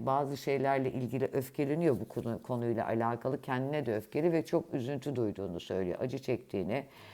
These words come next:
Çünkü senle diyor tekrar başlamak isterdim evet.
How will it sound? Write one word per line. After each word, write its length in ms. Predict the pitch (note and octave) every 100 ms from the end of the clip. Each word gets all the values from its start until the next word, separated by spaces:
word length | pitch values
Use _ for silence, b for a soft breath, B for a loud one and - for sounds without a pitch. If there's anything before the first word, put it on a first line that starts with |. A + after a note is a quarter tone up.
| B -
Çünkü 280 | C3 B2
senle 520 | C3+ - E3 F3 B2 G#2 B - -
diyor 140 | B2
tekrar 500 | A#2+ C#3 C3 B2 A2+
başlamak 460 | A#2+ A#2 B2 A2+ -
isterdim 500 | - - A2+ A2+ -
evet. 340 | A2+ B2 D3+